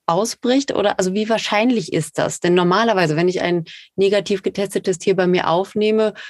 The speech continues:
würde ich ja jetzt einfach mal guten Gewissens davon ausgehen, dass dieser Hund sich nicht infiziert hat. Ähm, aber m-, muss ich da noch, äh, sehr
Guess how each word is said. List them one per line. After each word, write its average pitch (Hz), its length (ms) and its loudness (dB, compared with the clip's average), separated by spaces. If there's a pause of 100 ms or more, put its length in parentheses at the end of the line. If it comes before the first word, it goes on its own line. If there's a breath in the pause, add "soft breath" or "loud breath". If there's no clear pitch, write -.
(160 loud breath)
würde 175 480 0
ich 190 100 -2
ja 196 80 2
jetzt 175 160 -2
einfach 190 260 -2
mal 185 140 0
guten 190 240 -2
Gewissens 190 360 -2
davon 185 280 -4
ausgehen, 196 680 0
dass 180 180 -2
dieser 180 340 -2
Hund 190 260 -2 (420 loud breath)
sich - 240 -2
nicht - 460 0 (100)
infiziert 160 680 0
hat. - 360 -6 (160)
Ähm, 165 380 4 (100)
aber 170 260 0
m-, 175 220 0
muss 185 220 2
ich 233 120 0
da 208 120 2
noch, 202 300 0
äh, 190 120 2
sehr 185 440 2